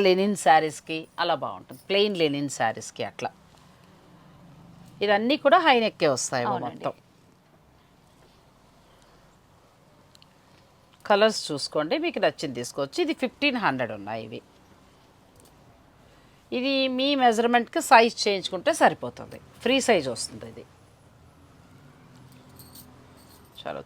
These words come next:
Speaker 1: థర్టీ ఎయిట్ అన్నారు కదా?
Speaker 2: అవునండి.
Speaker 1: థర్టీ ఎయిట్
Speaker 2: థర్టీ ఎయిట్.
Speaker 1: వస్తుంది. ఆ. చాలా బాగుంది. ఇది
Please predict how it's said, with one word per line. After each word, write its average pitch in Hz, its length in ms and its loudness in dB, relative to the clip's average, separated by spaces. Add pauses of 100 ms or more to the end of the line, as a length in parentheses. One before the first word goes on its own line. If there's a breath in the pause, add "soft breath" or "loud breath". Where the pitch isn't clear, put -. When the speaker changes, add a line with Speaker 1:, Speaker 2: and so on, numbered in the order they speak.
Speaker 1:
థర్టీ 202 300 2
ఎయిట్ 175 200 -2
అన్నారు 135 300 -4
కదా? 165 200 -2
Speaker 2:
అవునండి. 190 360 -10 (100)
Speaker 1:
థర్టీ 214 300 4
ఎయిట్ 214 120 0
Speaker 2:
థర్టీ 175 40 0
ఎయిట్. - 20 -
Speaker 1:
వస్తుంది. - 340 -10 (220)
ఆ. 120 40 -12 (2000)
చాలా - 280 -8
బాగుంది. - 200 -20 (260)
ఇది 175 100 -10